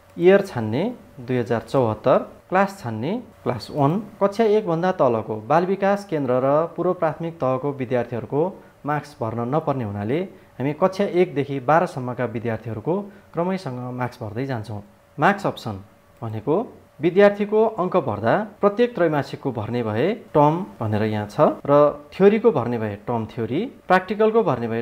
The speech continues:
टर्म प्र्याक्टिकल छानेर भर्नुपर्छ। जस्तै टर्म थ्योरी भनेपछि फर्स्ट टर्मको हो कि सेकेन्ड टर्मको हो कि थर्डको हो कि फोर्थको हो, यहाँ देखा पर्छ। जतिवटा टर्मिनल इक्जाम हुन्छ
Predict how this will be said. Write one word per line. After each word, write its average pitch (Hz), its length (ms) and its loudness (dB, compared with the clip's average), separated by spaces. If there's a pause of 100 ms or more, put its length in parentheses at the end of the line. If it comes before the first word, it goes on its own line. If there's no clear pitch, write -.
(140)
टर्म 139 240 -2 (240)
प्र्याक्टिकल 127 520 -4 (460)
छानेर 117 340 -6 (280)
भर्नुपर्छ। 110 420 -6 (320)
जस्तै 139 340 -2 (520)
टर्म 160 240 2
थ्योरी 180 240 0
भनेपछि 113 500 -6 (140)
फर्स्ट 151 200 -2
टर्मको 151 300 -2
हो 104 60 -6
कि 156 180 -4 (380)
सेकेन्ड 135 400 -4
टर्मको 120 320 -4
हो 107 80 -6
कि 170 220 -6 (120)
थर्डको 120 380 0
हो 104 60 -8
कि 165 240 -6 (120)
फोर्थको 214 260 2
हो, 101 180 -4 (320)
यहाँ 123 100 -2
देखा 120 220 0
पर्छ। 113 240 -8 (480)
जतिवटा 196 500 2 (100)
टर्मिनल 151 380 0
इक्जाम 113 280 -6
हुन्छ 104 220 -8